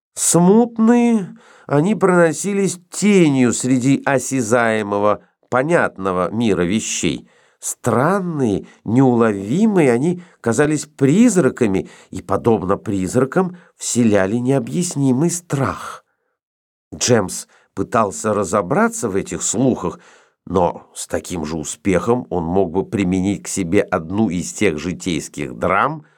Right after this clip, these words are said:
которые ежедневно попадаются в вечерних газетах. Он просто был не в состоянии понять, в чем тут дело.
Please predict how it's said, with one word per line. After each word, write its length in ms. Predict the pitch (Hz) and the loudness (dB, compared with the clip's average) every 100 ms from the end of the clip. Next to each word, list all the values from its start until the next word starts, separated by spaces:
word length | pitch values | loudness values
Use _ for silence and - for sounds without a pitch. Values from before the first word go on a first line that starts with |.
| _ _ _ _ _ | _ _ _ _ _
которые 420 | 113 120 123 123 | -2 2 4 2
ежедневно 920 | 120 117 123 - 120 107 120 113 110 107 | 0 0 0 2 0 2 4 4 2 -2
попадаются 720 | 110 113 107 110 107 - 104 | -2 -2 0 2 0 -2 -6
в 40 | |
вечерних 580 | 92 107 - 120 110 123 | -6 -6 0 0 2 -2
газетах. 640 | 120 156 185 147 - - _ _ _ _ _ _ - | 0 2 2 0 -2 -20 _ _ _ _ _ _ -10
Он 160 | 87 | -10
просто 380 | - 90 90 98 | -6 -4 -4 -4
был 180 | 78 98 | -2 0
не 160 | 98 | 0
в 60 | 98 | -2
состоянии 640 | 117 113 123 156 208 190 | -2 -2 0 4 4 2
понять, 440 | 185 190 185 101 - | 0 0 0 -2 -4
в 160 | - _ | -16 _
чем 580 | - 123 143 180 180 - | -2 2 4 2 -6 -4
тут 380 | 151 156 101 | -4 -4 -8
дело. 420 | 92 98 - - | -6 -6 -8 -14